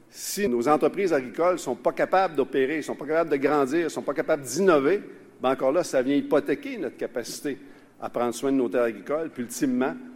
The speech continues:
ben, à créer de la vitalité dans nos communautés. Alors, encore là, c'est des gestes qu'on va poser. On en a posé dans les dernières modifications,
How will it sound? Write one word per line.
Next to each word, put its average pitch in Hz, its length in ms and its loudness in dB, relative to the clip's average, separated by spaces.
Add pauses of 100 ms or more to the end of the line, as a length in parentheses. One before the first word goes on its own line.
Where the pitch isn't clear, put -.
(200)
ben, 113 360 0
à - 120 -12
créer 135 260 -4
de 135 60 -2
la 120 80 4
vitalité 117 580 -4 (160)
dans 113 160 -2
nos 123 120 2
communautés. 120 580 -2 (520)
Alors, 123 300 6
encore 135 320 6
là, 165 220 6
c'est 143 180 -2
des 131 160 2
gestes 170 260 4
qu'on 151 120 2
va 135 100 6
poser. 131 400 2
On 165 140 2
en 135 120 2
a 143 80 4
posé 156 500 4
dans 143 120 0
les 123 160 0
dernières 135 320 4
modifications, 143 720 -2